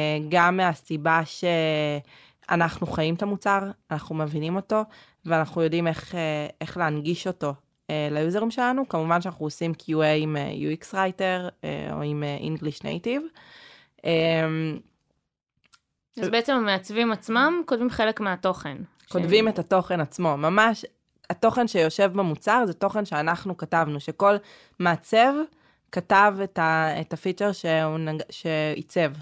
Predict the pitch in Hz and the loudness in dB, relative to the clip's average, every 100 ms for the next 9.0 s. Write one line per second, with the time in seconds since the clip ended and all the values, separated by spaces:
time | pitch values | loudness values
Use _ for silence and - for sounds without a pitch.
0 | - 233 240 247 277 240 240 247 240 220 | -8 0 0 2 2 4 4 2 0 2
1 | 202 202 214 220 220 214 - _ _ _ | 4 2 2 -2 -2 -4 -8 _ _ _
2 | _ - 196 185 196 196 208 - 180 175 | _ -2 0 0 2 2 2 0 0 2
3 | 214 208 240 226 190 190 185 180 190 185 | 4 4 2 -2 -2 -4 2 2 2 0
4 | 175 196 180 220 247 262 214 196 185 180 | 0 -2 -4 -10 -12 -6 -2 0 0 -2
5 | 165 _ - _ _ _ _ _ _ _ | -4 _ -20 _ _ _ _ _ _ _
6 | 208 170 156 - 170 165 165 160 180 196 | 4 4 2 2 4 4 2 4 4 4
7 | 214 208 185 180 185 196 226 208 190 156 | 4 2 0 0 4 4 4 2 4 4
8 | - 170 190 175 151 165 175 196 226 | 0 -2 2 0 4 4 4 4 2